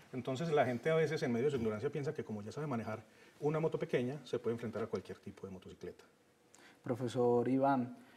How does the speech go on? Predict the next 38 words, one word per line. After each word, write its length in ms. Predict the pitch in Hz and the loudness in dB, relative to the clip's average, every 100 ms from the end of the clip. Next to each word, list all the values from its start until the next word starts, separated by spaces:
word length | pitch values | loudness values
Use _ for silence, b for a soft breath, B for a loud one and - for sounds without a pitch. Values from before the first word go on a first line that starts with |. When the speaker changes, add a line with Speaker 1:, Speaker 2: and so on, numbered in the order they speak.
| - | -4
Speaker 2:
hemos 200 | 123 135 | 0 4
visto 240 | 143 143 | 4 4
que 80 | 135 | 4
las 160 | 143 131 | 4 4
autoridades 520 | 120 127 117 113 123 | 2 2 2 2 2
están 200 | 123 113 | -2 -4
haciendo 320 | 110 117 113 | -4 -2 0
la 120 | 117 | -2
tarea, 720 | 113 113 113 135 135 135 131 131 - - | 0 0 4 4 8 8 6 2 -6 4
que 100 | 135 | 6
desde 160 | 120 | 6
el 60 | 123 | 4
sector 360 | 123 113 - 117 | 0 -2 0 2
de 80 | |
la 100 | 127 | 2
comercialización 680 | 123 123 120 117 113 117 113 | 2 0 0 -2 -2 -4 -2
también 360 | 131 123 127 123 | 0 2 4 4
hacen 300 | 123 127 127 | 2 0 2
un 120 | 127 | 2
aporte. 680 | 123 123 127 127 127 131 131 B - | 0 2 4 4 4 -2 -2 B -6
Entonces, 580 | 127 131 131 156 156 - B | -2 2 4 4 4 0 B
¿dónde 240 | 135 147 151 | 0 2 4
está 120 | 160 | 2
el 80 | 147 | 0
asunto? 420 | 135 165 139 113 | 2 2 2 2
¿Más 340 | 113 120 120 | 2 2 0
control, 600 | - 143 143 139 143 160 | 2 4 4 6 6 6
regulación, 680 | 147 135 117 110 - 143 156 | 4 2 0 -2 2 4 6
más 200 | 143 123 | 4 2
educación? 680 | 139 143 131 107 - 143 151 | 2 0 0 -4 0 2 2
¿Qué, 300 | 147 135 131 - | 2 0 -2 -4
por 160 | 131 123 | -4 -2
qué 120 | 139 | -2
se 80 | 170 | -2
están 180 | 165 156 | -2 0
presentando 500 | 160 151 131 117 131 | 2 2 0 -2 -2
esta 300 | 127 131 131 | -4 -4 -4
accidentalidad? 800 | 123 123 117 104 107 104 120 | -4 -6 -6 -4 -4 -2 -4